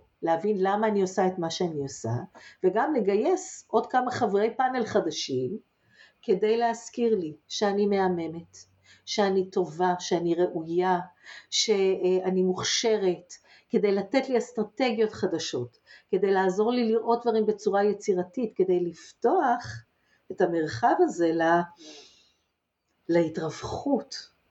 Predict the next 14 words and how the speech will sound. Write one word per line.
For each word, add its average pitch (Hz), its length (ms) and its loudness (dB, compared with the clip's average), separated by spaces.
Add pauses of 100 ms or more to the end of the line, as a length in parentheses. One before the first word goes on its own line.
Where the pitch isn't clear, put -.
(280)
ל-, 165 260 -2
לאפשר 233 540 0 (100)
עוד 202 300 0
ועוד 196 260 0
גוונים 185 460 0
שבי 180 400 -2
לשבת 139 540 -4
שם, 135 420 -4 (640)
כל 285 260 0
זה 277 180 -2
כדי 180 600 0 (400)
לממש 180 640 -4
את - 120 -6
הדבר 185 320 0